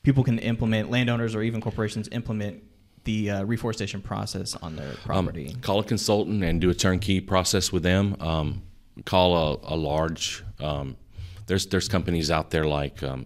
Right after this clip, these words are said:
Speaker 2: Acorn Outdoor Services, uh, Superior Forestry that, that do turnkey processes. Um,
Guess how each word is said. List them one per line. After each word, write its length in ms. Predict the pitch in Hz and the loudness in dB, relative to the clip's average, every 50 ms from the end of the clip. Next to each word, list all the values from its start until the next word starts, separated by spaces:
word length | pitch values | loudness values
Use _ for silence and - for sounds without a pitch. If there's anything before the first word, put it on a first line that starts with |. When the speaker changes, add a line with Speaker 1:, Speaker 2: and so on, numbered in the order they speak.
| - | -6
Speaker 2:
Acorn 360 | 76 76 - - - 76 73 71 | -6 -6 -6 -6 -6 -6 -4 -4
Outdoor 300 | 69 65 - 71 71 71 | -6 -8 -8 -8 -8 -6
Services, 720 | - - 78 76 71 69 - - 71 69 69 67 - - - - - - - - - - - - - - | -4 -2 -2 -2 -2 -4 -4 -4 -4 -2 -4 -4 -6 -8 -12 -14 -20 -20 -20 -20 -20 -20 -20 -20 -16 -10
uh, 440 | - 69 67 69 67 67 65 65 65 - | -6 -4 -4 -2 -2 -4 -4 -6 -6 -6
Superior 600 | - - - - 80 - - 90 85 80 78 76 | -6 -4 -2 -2 -2 0 2 2 2 2 2 0
Forestry 640 | - - 73 73 76 73 - - - 80 76 73 71 | -2 -2 -2 -2 -2 -2 -4 -4 -4 -2 -2 -2 -2
that, 340 | 67 71 67 - - - - | -2 -4 -6 -6 -10 -10 -6
that 360 | 82 80 67 - - - - - | -4 -4 -4 -6 -16 -20 -12 -8
do 120 | 85 76 | -8 -6
turnkey 420 | - - - 78 80 78 - 80 | -4 -4 -4 -4 -6 -6 -6 -8
processes. 840 | 73 - - 73 71 71 - - 73 67 - - 76 69 - - - - | -8 -6 -4 -4 -4 -4 -4 -4 -4 -4 -4 -4 -4 -4 -4 -6 -8 -10
Um, 400 | 67 67 65 65 65 65 64 - | -10 -10 -10 -10 -10 -10 -12 -14